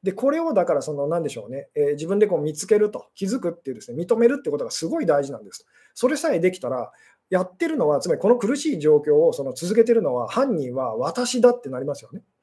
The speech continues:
で、何度も言いますけど、こう自分でやってるこ-、ことだったら、自分でやめることがこうできるんですと。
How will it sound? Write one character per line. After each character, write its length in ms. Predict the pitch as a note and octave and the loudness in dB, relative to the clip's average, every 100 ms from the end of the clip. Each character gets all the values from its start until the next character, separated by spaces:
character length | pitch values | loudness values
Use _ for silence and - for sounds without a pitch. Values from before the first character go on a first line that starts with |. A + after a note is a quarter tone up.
| _ - | _ 0
で、 180 | G3 G3+ | 4 4
何 160 | A#3+ | 2
度 80 | G3 | 2
も 60 | E3+ | 0
言 80 | |
い 20 | F3 | 0
ま 80 | |
す 80 | E3 | -2
け 60 | G#3+ | 0
ど、 80 | D#3+ | 0
こ 60 | |
う 20 | |
自 160 | D3 D#3+ | 0 -2
分 160 | C4+ D4+ | -2 2
で 100 | C#4 | 2
や 100 | D#3+ | 2
っ 100 | - | 2
て 80 | |
る 80 | A#3 | 2
こ-、 140 | A#3 G#3+ | 2 -2
こ 120 | - | -2
と 80 | G#3+ | 2
だ 100 | F#3 | 2
っ 80 | - | 2
た 80 | D3 | -2
ら、 200 | C#3 - _ _ - | -2 -6 _ _ -8
自 140 | D#3 | 0
分 140 | G#3+ C4 | 2 4
で 80 | |
や 100 | A#3+ | 4
め 100 | D#3 | 4
る 60 | F#3+ | 2
こ 100 | G3+ | 2
と 80 | G3 | 2
が 80 | C3+ | -2
こ 120 | A#2 | -4
う 20 | |
で 100 | B2 | -4
き 100 | A3 | -2
る 80 | F#3 | -2
ん 40 | |
で 80 | A2 | -4
す 80 | |
と。 60 | - | -16